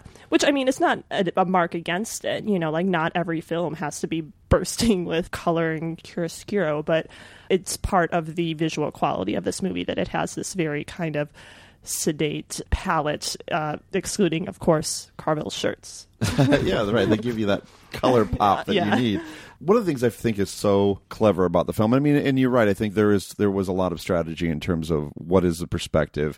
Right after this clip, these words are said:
Speaker 2: you know, what, what's important, when do we roll the cameras. It, I think there was a lot of pretty important planning as far as that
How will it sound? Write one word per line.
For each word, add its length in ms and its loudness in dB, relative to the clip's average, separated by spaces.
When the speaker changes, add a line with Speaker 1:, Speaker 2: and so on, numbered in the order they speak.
Speaker 2:
you 120 -4
know, 60 -2
what, 280 -4
what's 260 -2
important, 600 0
when 140 2
do 40 2
we 200 4
roll 260 6
the 100 0
cameras. 720 -4
It, 240 2
I 140 2
think 160 -2
there 80 0
was 120 0
a 40 0
lot 180 2
of 160 -2
pretty 260 -2
important 380 -4
planning 360 -4
as 100 -4
far 200 0
as 100 -2
that 260 2